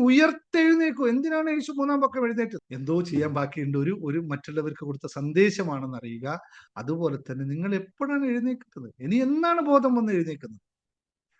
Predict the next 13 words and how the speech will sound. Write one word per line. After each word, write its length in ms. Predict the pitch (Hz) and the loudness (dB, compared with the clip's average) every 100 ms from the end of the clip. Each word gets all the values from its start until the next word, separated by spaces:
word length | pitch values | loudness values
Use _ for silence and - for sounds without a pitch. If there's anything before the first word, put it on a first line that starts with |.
| _ _ | _ _
അപ്പൊ 160 | 147 220 | 2 8
ആ 200 | 220 262 311 | 10 8 8
ബോധം 540 | 226 240 254 254 285 233 | 8 10 10 8 4 4
ഉണ്ടാക്കുക, 520 | 214 226 226 214 226 | 6 4 4 0 -2
സെൽഫ് 340 | 220 220 - | -2 -2 0
അവെയർനെസ് 540 | 240 240 240 247 233 214 | 4 6 6 4 0 -2
ഉണ്ടാക്കി 380 | 190 208 214 220 | 0 2 0 -2
കഴിഞ്ഞാൽ, 320 | 208 196 196 | -4 -2 0
ലക്ഷ്യബോധത്തിലേക്ക് 760 | 185 - 240 208 214 220 220 208 | 0 4 6 6 2 0 -2 -2
നമ്മൾ 240 | 196 196 196 | 0 0 2
ചെയ്തു 180 | 185 180 | 0 2
കഴിഞ്ഞാൽ, 320 | 202 190 202 277 - _ _ - | 2 4 4 4 0 _ _ -2
നമുക്ക് 320 | 180 202 - | 2 2 0